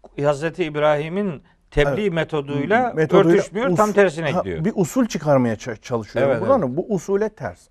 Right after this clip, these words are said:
Speaker 2: Adam mesela ibadeti anlatıyor, ibadet etmemiz lazım diyor Allah'a diyor. Çünkü hemen oradan diyor ki işte diyor, e, Allah
Speaker 1: Şu da kılıyor bak.
Speaker 2: Ha, şu da kılıyor. Sosyal delilleri kullan. Çünkü daha önceki sizin diyor atalarınız da diyor namaz kıldı diyor. İşte diyor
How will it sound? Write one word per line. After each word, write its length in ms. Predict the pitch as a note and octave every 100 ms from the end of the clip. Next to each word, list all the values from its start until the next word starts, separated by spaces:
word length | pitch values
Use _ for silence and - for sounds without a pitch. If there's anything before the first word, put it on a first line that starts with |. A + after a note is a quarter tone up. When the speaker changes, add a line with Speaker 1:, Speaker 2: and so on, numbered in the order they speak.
| -
Speaker 2:
Adam 280 | E3+ A3 A#3+ _ _ _ -
mesela 180 | E3 -
ibadeti 460 | G3 G3+ G#3 G3
anlatıyor, 520 | G#3+ F#3 E3+ - A3 F#3+ -
ibadet 360 | D#3+ F3+ F3+
etmemiz 420 | F3+ F3 F#3+ G3 E3+
lazım 300 | D3 B2+ B2+
diyor 100 | A#2+
Allah'a 420 | C#3 C#3+ D#3 C3+
diyor. 220 | D#3+ G3 _ _
Çünkü 220 | - D3
hemen 280 | F3 F3+ E3+
oradan 380 | F3 E3 F3 F3
diyor 140 | E3
ki 80 | D3+
işte 260 | D3 D#3+
diyor, 240 | D3+ E3 E3 _ _ _ _ -
e, 100 | B2+
Allah 280 | - D#3+
Speaker 1:
Şu 60 | D#3+
da 100 | E3
kılıyor 360 | C3 A2 G2+ F#2+
bak. 120 | A2+ _ -
Speaker 2:
Ha, 280 | E3 D#3 A2
şu 160 | F#3+
da 120 | F#3
kılıyor. 320 | - D3 B2+ G#2
Sosyal 440 | C#3 - F#3 F#3
delilleri 460 | D#3 D#3 D3+ D#3 C#3+
kullan. 260 | C3+ A2+
Çünkü 320 | - F#3+ F3 C#3+
daha 200 | D#3 F3
önceki 400 | E3 D#3 E3+ E3 _ _
sizin 260 | - D3+ F3
diyor 120 | C#3+
atalarınız 500 | C#3 D#3+ D#3 E3+ D3+
da 100 | C#3+
diyor 140 | C3+
namaz 320 | B2+ A#2+ A2+
kıldı 300 | - A#2 G#2+
diyor. 260 | G2+ F#2+ D2+
İşte 240 | - B2+
diyor 200 | B2 B2